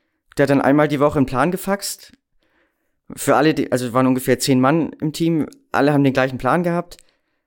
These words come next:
Die Trainingsbereiche hießen damals noch G eins, G zwei, E B und K drei. Das war's eigentlich fast. Und K-, K B noch.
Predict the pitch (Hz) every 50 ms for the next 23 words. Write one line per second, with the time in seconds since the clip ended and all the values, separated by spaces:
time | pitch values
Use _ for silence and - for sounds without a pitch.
0 | _ _ _ _ _ - 123 - 147 156 165 160 - 156 143 147 147 151 147 147
1 | 143 143 151 139 139 139 143 143 135 147 139 135 - 143 123 104 123 147 156 156
2 | - - 147 131 135 - - 135 135 143 151 147 151 147 - - _ - 127 135
3 | 135 143 143 143 147 147 131 - 131 - - 127 117 - 110 120 139 165 214 208
4 | 170 - _ _ 120 - - 127 131 - 151 165 170 - - 160 180 - - -
5 | _ - 131 269 - 147 - - - _ _ _ _ _ _ _ - - 139 147
6 | 151 180 175 180 180 180 185 -